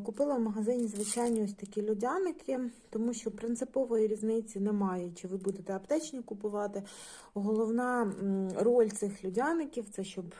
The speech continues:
тру-, трішечки зволожувати горло, м, щоб воно не таким було подразненим, коли воно болить. От, власне кажучи, для мене різниця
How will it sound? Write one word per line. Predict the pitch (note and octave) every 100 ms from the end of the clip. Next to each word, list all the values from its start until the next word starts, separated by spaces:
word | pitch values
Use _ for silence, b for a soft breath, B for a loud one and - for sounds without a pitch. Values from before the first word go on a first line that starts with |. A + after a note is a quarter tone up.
| B B -
тру-, | B3+ C#4+
трішечки | G3+ - C#4 C4+ A3+ - G3
зволожувати | F#3+ A3 B3+ C4+ A#3+ G#3+ G#3 G3+
горло, | F3 A3 B3 A3+ A3 G#3+ B B B B -
м, | G3+ G3+
щоб | G3+ G3
воно | G3+ A#3
не | A3+ G3+
таким | F#3+ G#3+ G#3
було | F#3 G3+
подразненим, | G3 G3 F#3+ F#3+ F#3 F#3 F3+ F3 E3+ -
коли | F3+ F#3+
воно | F#3+ F3 F3+
болить. | E3+ F3 E3 D#3+ E3 - B B B F#3
От, | F3 E3+
власне | F3+ F#3 F#3 G3 G3
кажучи, | B3+ D4+ C#4 - G#3+
для | G3 G3 G#3
мене | A3 B3+ A#3
різниця | G3+ G3+ A3+ A#3+ - G3